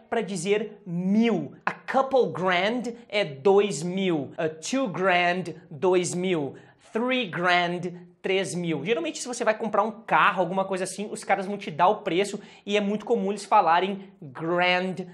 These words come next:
no final, porque ele quer dizer que é mil. Então, ele vai falar um número grand, que seria tantos mil. Então, por exemplo, "This computer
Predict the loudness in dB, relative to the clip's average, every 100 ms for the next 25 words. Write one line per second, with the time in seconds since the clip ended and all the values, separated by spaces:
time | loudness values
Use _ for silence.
0 | -12 -6 -6 -4 -2 2 4 2 -4 -10
1 | -10 -8 -2 -2 -2 -6 -10 -8 -4 -4
2 | -4 -4 -4 -8 -14 -4 -2 -2 -8 -6
3 | 0 2 0 0 -4 -2 0 2 2 2
4 | 4 2 0 -6 -12 -2 4 6 6 2
5 | -6 -14 -8 -4 -2 -4 -4 -4 -4 -6
6 | -8 -6 -2 0 0 -2 -10 -8 -4 0
7 | 0 0 -2 -4 -10 -16 -8 -2 -2 -2
8 | -6 -4 -2 0 2 0 -2